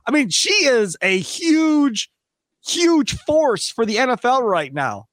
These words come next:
I don't understand how once they made it, they didn't say, "Uh, Taylor, uh, you're singing the national anthem now. Uh, Taylor, uh, you're doing this now." And having her involved somehow, some way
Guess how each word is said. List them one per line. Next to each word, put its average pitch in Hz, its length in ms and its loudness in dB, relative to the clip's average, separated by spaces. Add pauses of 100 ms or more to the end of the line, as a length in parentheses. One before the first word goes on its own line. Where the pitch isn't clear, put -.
(600)
I 320 140 0
don't 370 180 2
understand 196 560 0
how 190 200 2
once 269 320 -2
they 285 160 0
made 262 240 0
it, 208 60 -2
they 202 120 0
didn't 214 220 0
say, 165 380 0 (280)
"Uh, 196 300 2
Taylor, 247 460 0
uh, 185 120 2
you're 208 220 0
singing 196 240 0
the 175 80 0
national 165 320 0
anthem 131 200 -4
now. 104 180 -2 (200)
Uh, 160 180 2
Taylor, 247 480 2 (240)
uh, 175 220 0
you're 196 220 0
doing 214 240 0
this 190 200 0
now." 113 220 -2 (340)
And 196 120 2
having 254 300 2
her 233 120 2
involved 180 380 0
somehow, 233 720 2
some 196 420 0
way 156 380 0